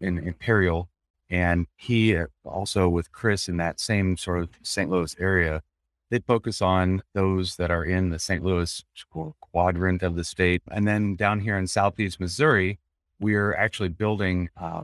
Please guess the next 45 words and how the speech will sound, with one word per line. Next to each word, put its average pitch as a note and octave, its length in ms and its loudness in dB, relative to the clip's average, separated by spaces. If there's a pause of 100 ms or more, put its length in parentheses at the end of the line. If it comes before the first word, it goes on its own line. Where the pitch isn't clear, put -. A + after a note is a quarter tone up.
some F#2 300 -2
more F#2+ 180 2
connections. F#2 800 -2
We F2+ 80 -6
don't F2+ 240 -2
actually F2+ 340 -4
have F2+ 140 0
alert F2 460 -2 (100)
team F#2+ 400 0
down F#2 320 4
here D#2+ 180 -2
yet, D#2+ 280 -4 (420)
uh, D#2+ 140 -4
but F2 160 -4
we've F#2 160 -2
got F#2 160 2
a E2+ 60 -2
training F#2+ 420 2
event E2+ 340 -2
coming D#2+ 320 -2
up D#2+ 200 -2
to D#3+ 180 -10 (180)
kind F3+ 140 -4
of - 100 -6
bring - 160 0
that E2 160 2
up - 80 -6
to D2+ 100 -14
speed. D#2+ 380 0 (480)
Then A2 100 2
we A2 80 4
al-, G#2+ 320 2
also A2+ 280 0
have G2+ 100 2
another F#2+ 320 0
regional F#2 380 -2
D F#2 180 -4
D F2+ 180 -2
R E2+ 140 0
C F2 460 -2
out F2 220 -2
in E2+ 180 -4
the D#2+ 80 -8
Joplin F2+ 480 -2
area E2 420 -2